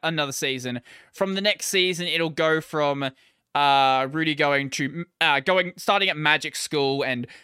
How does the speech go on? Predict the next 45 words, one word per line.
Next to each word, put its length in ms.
I 100
know 240
he 140
does 260
meet 240
Sylphie 380
again 280
there. 120
I 60
don't 100
wanna 120
spoil 380
anything 380
that 140
happens 480
with, 200
um, 540
when 220
he 100
ends 180
up 140
meeting 480
with 180
Sylphie. 320
I, 160
I 60
haven't 140
actually 240
read 180
it, 100
but 100
I 40
do 220
own 180
the 80
light 200
novel. 180
So 200
Sylphie 400
is 140
literally 580
on 280
the 100
cover. 460
Um, 460